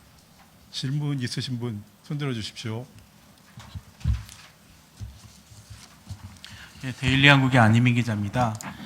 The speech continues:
Speaker 2: 어, 기후에너지 환경부 관-, 관련해갖고 질문을 드리려고 합니다. 어, 기후에너지 환경부에서 원전 수출 부분이랑 자원 부분은 기-, 기존 산업통상부에 남겨놓는다고 하셨는데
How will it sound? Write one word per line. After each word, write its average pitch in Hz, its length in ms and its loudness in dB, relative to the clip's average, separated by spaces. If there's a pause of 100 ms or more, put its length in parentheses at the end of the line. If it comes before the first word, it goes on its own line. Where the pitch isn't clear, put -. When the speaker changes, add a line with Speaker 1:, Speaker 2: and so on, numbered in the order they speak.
(240)
Speaker 2:
어, 117 140 -10
기후에너지 156 1040 2
환경부 165 580 2
관-, 123 240 -2
관련해갖고 117 880 -4 (180)
질문을 127 360 -2
드리려고 117 380 -2
합니다. 117 480 -4 (640)
어, 113 300 -6
기후에너지 170 480 2
환경부에서 185 680 2
원전 147 320 4
수출 202 360 0
부분이랑 160 420 2
자원 139 640 2
부분은 143 540 0
기-, 135 540 -2
기존 139 360 2
산업통상부에 190 1080 0
남겨놓는다고 120 680 0
하셨는데 117 720 -2